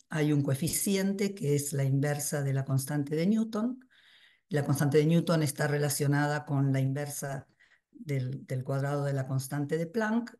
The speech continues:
Es una cantidad, eh, que tiene dimensiones en, en, en unidades de energía, unos diez a las dieciocho gigaelectronvolt,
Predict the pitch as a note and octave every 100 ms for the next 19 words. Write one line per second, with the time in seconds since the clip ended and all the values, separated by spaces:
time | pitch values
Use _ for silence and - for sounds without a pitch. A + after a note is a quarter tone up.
0 | _ - C#3+ - C3+ C3+ C3+ C#3 C3 C#3+
1 | C#3+ D3 D#3 D#3+ _ - D#3 C3+ B2+ C#3+
2 | - _ _ _ C3+ - C#3+ C#3 C#3 C3+
3 | C3 C3 C3 - C#3+ C#3 C3+ - _ _
4 | _ _ D3+ C3+ C3+ - C#3+ C3+ - C#3
5 | C#3+ D3 D#3 D3 C#3+ D3 - E3+ E3+ E3
6 | - _ - C3+ C3 C#3 D3 C#3 C3+ B2
7 | C#3 C3 C#3 C#3 - - C3+ - _ _
8 | - D3 C3+ C3 - D3+ C#3+ D#3+ F#3+ A3+